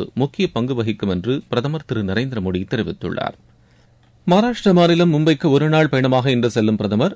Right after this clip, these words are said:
மும்பை கடற்படை தளத்தில் ஐ என் எஸ் சூரத், ஐ என் எஸ் நீலகிரி, ஐ என் எஸ் வாக்ஷீர் ஆகிய மூன்று கப்பல்களை நாட்டிற்கு அர்ப்பணிக்கிறார். தமது மும்பை பயணம் குறித்து சமூக வலைதளத்தில் பதிவிட்டுள்ள திரு நரேந்திர மோடி,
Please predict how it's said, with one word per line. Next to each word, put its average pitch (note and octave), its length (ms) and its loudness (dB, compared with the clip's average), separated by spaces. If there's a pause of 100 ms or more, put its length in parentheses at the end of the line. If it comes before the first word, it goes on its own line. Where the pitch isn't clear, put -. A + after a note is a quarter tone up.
(100)
மும்பை F#3 300 2
கடற்படை D3 460 -2
தளத்தில் G#2+ 440 0 (360)
ஐ D3 120 2
என் A3 180 2
எஸ் G#3 160 0
சூரத், C#3 440 2
ஐ A#2+ 140 0
என் D3 140 -2
எஸ் C#3+ 180 -4
நீலகிரி, A#2 440 2 (100)
ஐ A2+ 140 0
என் C3+ 140 2
எஸ் - 160 -4
வாக்ஷீர் A#2+ 440 0
ஆகிய A2+ 240 0
மூன்று B2 240 0
கப்பல்களை A2 480 -4 (140)
நாட்டிற்கு B2 460 -2
அர்ப்பணிக்கிறார். F#2+ 680 -4 (720)
தமது F#3 280 4
மும்பை F#3+ 300 4
பயணம் E3 320 0
குறித்து D3 320 0
சமூக D#3+ 340 0
வலைதளத்தில் C3+ 560 0
பதிவிட்டுள்ள A2 540 0
திரு G#2 200 -2
நரேந்திர F#2+ 380 -2
மோடி, G2 240 -4